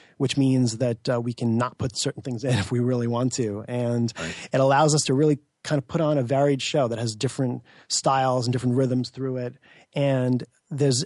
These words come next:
Speaker 1: everything is in that book for a reason. We have a strategic reason for everything. And so far, it's been working really well. The consumer really has been e-, eating it up. The agents seem to really like it. And, um,
Speaker 2: Anything
Speaker 1: uh,
Speaker 2: surprising coming out in edition two?
Speaker 1: Oh, God. Well,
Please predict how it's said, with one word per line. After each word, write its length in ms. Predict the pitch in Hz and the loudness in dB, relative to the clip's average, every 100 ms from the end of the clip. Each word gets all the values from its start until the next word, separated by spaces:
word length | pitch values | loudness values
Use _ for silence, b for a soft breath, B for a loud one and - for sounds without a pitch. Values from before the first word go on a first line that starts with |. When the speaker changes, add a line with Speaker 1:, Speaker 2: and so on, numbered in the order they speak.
| - | 0
Speaker 1:
everything 320 | 160 190 156 | 2 4 2
is 120 | 139 | 2
in 180 | - 147 | 0 0
that 200 | 139 117 | 0 -2
book 180 | 127 120 | -6 -6
for 220 | - 120 | -8 -6
a 40 | |
reason. 400 | 110 117 104 95 - _ _ - | -2 -4 -4 -10 -16 _ _ -4
We 40 | |
have 80 | 127 | -2
a 40 | 131 | -2
strategic 480 | 131 120 127 120 | -2 -2 -2 -2
reason 220 | 131 117 110 | -2 -4 -6
for 140 | 117 | -6
everything. 460 | 110 113 113 104 90 _ B B B B B | -6 -6 -8 -10 -14 _ B B B B B
And 320 | 143 143 143 | 2 4 4
so 140 | 156 | 2
far, 200 | 147 165 | 2 2
it's 120 | 170 - | 0 -2
been 160 | 131 | 0
working 220 | 143 151 | 2 2
really 160 | 156 160 | 2 4
well. 200 | 175 151 | 4 2
The 180 | 123 127 | -2 -8
consumer 400 | - 123 131 135 | -4 0 2 2
really 260 | 135 135 123 | 2 2 0
has 120 | 110 | -2
been 140 | 117 | 0
e-, 160 | 120 147 | 0 0
eating 220 | 139 143 139 | 2 2 4
it 60 | |
up. 180 | 135 143 | 2 0
The 120 | 120 123 | -2 -2
agents 220 | 139 131 | 0 0
seem 120 | 143 | 0
to 100 | 135 | 0
really 180 | 139 143 | 0 0
like 220 | 139 135 | 0 0
it. 160 | 143 139 _ B B B B | -2 -4 _ B B B B
And, 460 | 127 131 135 135 139 | -4 -2 2 2 2
um, 400 | 135 135 139 135 | 2 2 0 -2
Speaker 2:
Anything 280 | 117 113 | -4 -6
Speaker 1:
uh, 40 | 110 | -6
Speaker 2:
surprising 580 | 107 113 113 110 110 107 | -8 -4 -2 -2 -6 -6
coming 220 | 113 107 | -6 -4
out 140 | 104 104 | -4 -4
in 100 | 98 107 117 | -6 -10 -12
edition 340 | 104 104 104 | -8 -6 -6
two? 280 | 98 110 151 - _ - B B B B B _ _ - | -6 -6 -6 -12 _ -18 B B B B B _ _ -2
Speaker 1:
Oh, 260 | 170 156 | 2 2
God. 320 | 127 139 123 | 2 0 2
Well, 360 | 123 175 170 - | 4 4 4 2